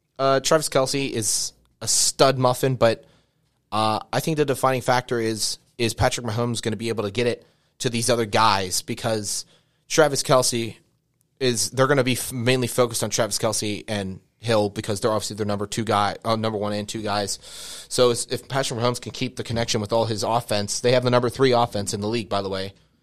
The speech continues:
uh, and the number four passing offense in the league as well. So, uh, secondary is a struggle. It's definitely somewhere they need to hit in the draft. So, uh, yeah, all of us say Chiefs.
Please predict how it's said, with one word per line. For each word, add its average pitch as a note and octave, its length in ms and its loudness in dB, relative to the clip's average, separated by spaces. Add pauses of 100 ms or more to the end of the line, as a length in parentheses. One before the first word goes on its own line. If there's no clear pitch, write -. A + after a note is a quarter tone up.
(480)
uh, G#2+ 340 2 (840)
and B2 220 6
the A#2+ 60 4
number A#2 180 4
four A#2+ 280 2
passing G#2 440 0
offense E2+ 400 -10
in F2+ 60 -10
the E2+ 80 -10
league D2+ 240 -14 (160)
as - 100 -10
well. F2 320 -8
So, G#2 460 0 (800)
uh, C3+ 300 6
secondary F3+ 440 2
is D#3+ 80 0
a D3+ 60 0
struggle. E3+ 340 6
It's - 120 2
definitely D#3 260 4
somewhere C#3+ 260 4
they C#3 140 2
need C#3 120 2
to B2 40 2
hit C#3 80 2
in - 80 -2
the B2 80 -4
draft. A#2+ 480 -2
So, A#2 560 4
uh, A2+ 320 0
yeah, G2 220 0 (500)
all A#2+ 120 6
of A#2+ 60 0
us B2 80 2
say B2+ 140 2
Chiefs. C#3 400 -4